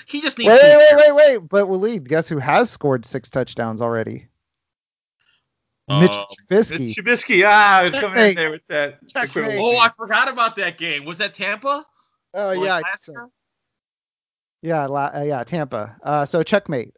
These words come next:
Speaker 2: All right.
Speaker 3: You, you could say Mitch Trubisky and Deshaun Watson are pretty much interchangeable.
Speaker 2: Yeah, I
Speaker 1: Oh
Speaker 2: think
Speaker 1: my
Speaker 2: so.
Speaker 1: God.
Speaker 2: Waleed, did you know that Patrick Mahomes was al-, also on the board when you guys traded
Speaker 1: Are,
Speaker 2: up
Speaker 1: are you,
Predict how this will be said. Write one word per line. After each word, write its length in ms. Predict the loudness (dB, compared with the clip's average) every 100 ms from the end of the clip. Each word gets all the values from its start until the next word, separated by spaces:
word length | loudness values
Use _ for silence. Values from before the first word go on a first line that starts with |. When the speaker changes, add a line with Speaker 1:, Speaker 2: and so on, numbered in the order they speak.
| -2
Speaker 2:
All 80 | 2
right. 200 | 2 -2
Speaker 3:
You, 100 | -14 _ _
you 140 | -18
could 200 | -12 -8
say 160 | -4 -4
Mitch 280 | -6 -14 -14
Trubisky 580 | -12 -12 -8 -6 -4
and 380 | -4 -2 -2 -6
Deshaun 280 | -8 -6 -4
Watson 280 | -2 -4 -10
are 60 |
pretty 260 | -14 -12 -10
much 180 | -10 -10
interchangeable. 640 | -12 -10 -10 -8 -10 -14 _ _ _ _
Speaker 2:
Yeah, 160 | -12
I 20 | -10
Speaker 1:
Oh 40 |
Speaker 2:
think 200 | -10 -6
Speaker 1:
my 120 | -8
Speaker 2:
so. 40 | -6
Speaker 1:
God. 300 | -6 -6 -8 _ _
Speaker 2:
Waleed, 140 | -8 -4
did 200 | -4 -4
you 100 | -4
know 140 | -4 -2
that 140 | -4 -2
Patrick 240 | -4 -4 -4
Mahomes 440 | -4 -2 -4 -6
was 160 | -6 -2
al-, 260 | -2 -2
also 360 | -4 -6 -4 -4
on 160 | -4 -6
the 40 |
board 280 | -8 -8 -8
when 80 | -8
you 80 |
guys 340 | -6 -4 -6 -14
traded 460 | -2 0 0 0
Speaker 1:
Are, 80 | 0
Speaker 2:
up 60 |
Speaker 1:
are 40 |
you, 40 | -2